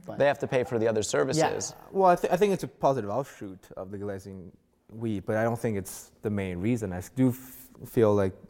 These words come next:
Speaker 3: the government is acting in good faith and recognizing that it, it is something that's being used recreationally by a lot of its citizen, and that's why we're pushing forward. And we just mentioned a lot of positive a-,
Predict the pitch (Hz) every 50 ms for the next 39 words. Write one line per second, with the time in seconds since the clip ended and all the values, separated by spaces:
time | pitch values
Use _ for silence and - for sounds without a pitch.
0 | - _ _ - 104 - 113 107 - 120 110 107 107 98 92 92 95 - 101 98
1 | 92 98 - - 110 107 - 104 95 95 92 92 - - 107 120 127 - 143 120
2 | 110 104 98 107 101 98 98 95 101 101 104 101 98 98 107 104 104 - - 104
3 | 98 - 104 98 95 95 90 - - - 104 98 92 92 95 101 98 98 95 104
4 | 92 - - 95 95 98 - - 104 98 92 95 90 - 92 90 90 92 92 90
5 | 90 90 90 - - - _ - - - - - - 101 - - 147 143 139 117
6 | - 101 92 90 92 95 101 95 - - - 107 101 98 95 95 95 95 92 -
7 | - 101 - 92 - - 143 147 123 95 95 95 95 98 98 - 95 92 90 -
8 | 101 92 92 95 95 95 95 90 - - 95 90 92 92 90 90 87 87